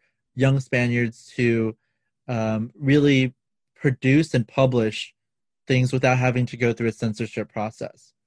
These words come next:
And so those types of publications would be harder to identify who made them in the first place. And so there was a way for young people to get around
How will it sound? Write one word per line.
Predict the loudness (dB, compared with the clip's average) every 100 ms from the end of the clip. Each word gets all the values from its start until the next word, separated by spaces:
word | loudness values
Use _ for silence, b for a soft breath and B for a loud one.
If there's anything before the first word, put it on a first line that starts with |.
| _ _ _ -8
And | 0
so | 4 4
those | 4 2 2 2
types | 0 0 0
of | -4 -2
publications | -4 -4 -2 -4 -4 -6 -8 -12 _ _ _
would | -2
be | 0 0
harder | 0 0 2 -2
to | -2 0 0 0 -6 -8
identify | -6 0 2 2 -2 -4 -6 -4
who | 0 0 0 -4 _ _ _ _
made | 0 2 4
them | 2
in | 0
the | 0
first | -2 -4 -6
place. | -12 -12 _ _ _ _ _ _
And | -8
so | 2 4 4 2 -4 0
there | 2
was | 2 2
a |
way | 4 4
for | 4 0
young | 0 0 0
people | -2 -4
to | -4
get | -4
around | -2 -4 -2 -2